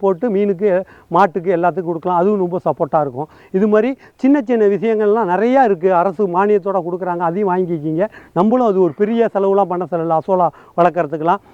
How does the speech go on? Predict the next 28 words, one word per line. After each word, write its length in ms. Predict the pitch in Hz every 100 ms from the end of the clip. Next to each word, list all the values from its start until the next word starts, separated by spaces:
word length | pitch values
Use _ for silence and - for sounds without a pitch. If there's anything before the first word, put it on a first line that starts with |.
| -
அந்த 180 | 185 175
அசோலா 300 | 175 240 233 208
வளர்க்குறதெல்லாம் 520 | 190 180 175 196 220 190
ரொம்ப 260 | 226 247 196
பார்த்தீங்கன்னாக்கா 560 | 185 196 190 180 208 220 - - 170
மத்த 240 | 170 202 190 151
தீவனம் 320 | 240 247 214
அரைச்சி 260 | 196 165 214 214
க-, 140 | 180 170 - -
எஸ் 120 | 190 -
கே 140 | 226 214
எம் 100 | 202 175
சொல்லிட்டு 240 | 196 185 185
ஆயிரத்தி 240 | 202 170
முந்நூறு, 260 | 185 190 196 180
நானூறு 240 | 190 185
விக்கிறாங்க. 340 | 175 196 180 170
இதெல்லாம் 240 | 170 196 214
வந்து 140 | 202
ஒரு 140 | 185 175 214
கிலோ 180 | 220 254
வந்து 160 | 202 190 202 - - -
நூறு 180 | 247 269
ரூபாய்க்கு 280 | 240 247 220
அது 80 | 190
வாங்குறோம். 320 | 185 185 165 165
இது 100 | 196 208
வந்து 140 | 226